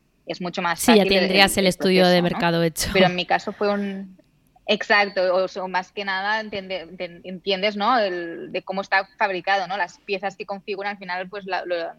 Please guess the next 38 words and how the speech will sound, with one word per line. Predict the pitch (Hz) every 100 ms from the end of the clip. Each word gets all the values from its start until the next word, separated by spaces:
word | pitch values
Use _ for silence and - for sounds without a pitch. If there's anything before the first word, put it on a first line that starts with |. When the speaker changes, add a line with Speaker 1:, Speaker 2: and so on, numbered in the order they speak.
| _
Speaker 1:
las | 175 165
agendas, | 165 196 196 202
los | 190
libros, | 190 226 - _ _ _
tienen | - 190 196 196 - -
como | 190
distintas | 185 190 180 190
partes, | - 185 202 -
que |
cada | 190 180
parte | 180 180
tiene | 165 170
un | 185 220
nombre, | 226 214 208
tiene | 196 175
distintos | 175 175 180
procesos, | - 226 233 202 208 202
entonces, | 196 180 180 185
claro, | - 180
es | 170 -
todo | 180 190
como | 214 202
una | 180
artesanía | 180 185 - 180 190 226
que | 208
tienes | 180 175 170
que | -
a-, | 175 -
aprender, | - 175 160 170 196 175
no, | 165 156 160 185
no | 160 170
es | 170
algo | 170 165 170 165
tampoco | 170 165 165 - 165
trivial | - 160 180 170 165
o | 170
fácil | 175 170 - 80
de, | 170 -